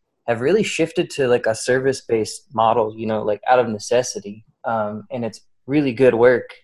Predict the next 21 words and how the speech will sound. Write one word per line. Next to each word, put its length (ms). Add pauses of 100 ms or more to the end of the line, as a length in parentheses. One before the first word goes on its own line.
(200)
that 160
they're 140
doing. 380
And 140
I'm 140
thinking 340
about, 300
like, 240 (640)
uh, 220
providing 540 (220)
free 240
food 500
or 100
mutual 460
aid 180
initiatives, 580 (400)
but 100
how 200
it's 120 (100)
organizations, 800
like, 180